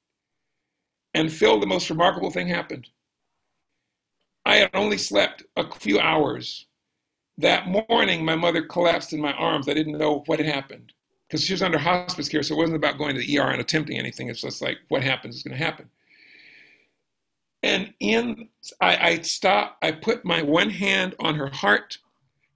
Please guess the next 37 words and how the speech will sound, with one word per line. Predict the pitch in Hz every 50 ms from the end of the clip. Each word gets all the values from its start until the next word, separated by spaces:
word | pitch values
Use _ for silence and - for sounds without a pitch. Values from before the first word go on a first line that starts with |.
| _ _ _ _ _ _
and | - 151
I | 151
take | 156 - 208 - -
my | 180 170
forehead, | 170 - - 190 202 185 156 135 110 - - _ _ _ _ _ _ _ _ _ _ _ _ _ _ _ _ _ _
and | - 160
I | 151 143
put | 143 143 - 202 - -
my | - 160 160 156
forehead | 156 - - 160 160 151 147 139 135 135 - _ _ _ _ _
on | - 143 147 151
her | 156 151
forehead. | 135 - - 135 127 117 107 110 - _ _ _ _ _ _ _ _ _ _ _ _ _ _ _ _ _ _ _ _ _ _ _ -
And | 147 151
I | -
whispered, | 131 147 147 - - 151 -
I | -
said, | 139 135 147 139 135 - -
"It's | 135 - -
gonna | 165 156
be | 135 135 131
okay, | 131 135 - 127 123
baby. | 131 127 123 - - 131
I'm | 135 127
here. | 123 117 127 127
I |
love | 120 120 120 - -
you." | - 139 _ _ _ _ _ _ _ _ _ _ _ _ _ _ _ _ _ _ _ _ _ _ _ _ _ _ _ _ _ _ _ _ _ _ _ _
All | - 185 202 214 226 226 202
I | 185 185 180 175
felt | 175 - - 208 220 - 208 - -
in | 170
that | 170 160 160 -
moment, | 165 170 180 208 202 196 170 - -
Phil, | - - 151 139 131 127 131 131 -
was | 143 135
peace. | - - - 175 143 113 - - - -